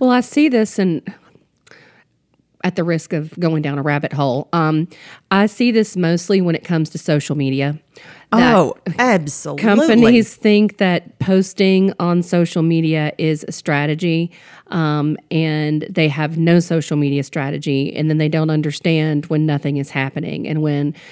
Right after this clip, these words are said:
Speaker 1: their social efforts are producing absolutely no fruit. And so
Speaker 2: Mm-hmm.
Speaker 1: we spend a lot of time talking to clients about how social media strategy and,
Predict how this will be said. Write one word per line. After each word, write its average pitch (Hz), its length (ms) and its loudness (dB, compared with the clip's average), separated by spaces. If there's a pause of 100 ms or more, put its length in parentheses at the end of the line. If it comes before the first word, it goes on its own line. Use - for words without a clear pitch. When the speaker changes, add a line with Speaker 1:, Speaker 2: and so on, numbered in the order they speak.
(160)
Speaker 1:
their 160 120 2
social 160 460 -2
efforts 147 480 -4
are 147 160 -4
producing 151 800 -4
absolutely 147 600 -4
no 131 200 -4
fruit. 127 420 -6
And 147 180 0
so 156 320 -2
Speaker 2:
Mm-hmm. 147 120 -10 (260)
Speaker 1:
we 214 160 4
spend 185 300 -2
a 165 80 0
lot 156 300 0
of 156 100 -2
time 156 280 -4
talking 147 380 -4
to 135 80 -6
clients 139 460 -6
about 139 360 -8
how 147 360 -6 (320)
social 185 380 0
media 156 300 -2
strategy 165 840 -4
and, 151 180 -4